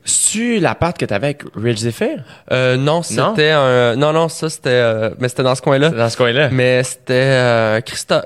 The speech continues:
Speaker 2: Christophe, un musicien super cool qui... qui habitait là avant, mais là, il se louait. On était une couple d'artistes, là, tu sais.
Speaker 1: Ok.
Speaker 2: J'avais un, un coin,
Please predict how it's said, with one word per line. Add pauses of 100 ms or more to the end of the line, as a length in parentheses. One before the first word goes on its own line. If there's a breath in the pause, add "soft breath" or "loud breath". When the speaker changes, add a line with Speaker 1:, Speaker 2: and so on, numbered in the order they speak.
Speaker 2:
Christophe,
un
musicien
super
cool
qui... (460 loud breath)
qui
habitait
là
avant,
mais
là,
il
se
louait.
On
était
une
couple
d'artistes,
là,
tu
sais.
Speaker 1:
Ok. (280)
Speaker 2:
J'avais
un, (100)
un
coin,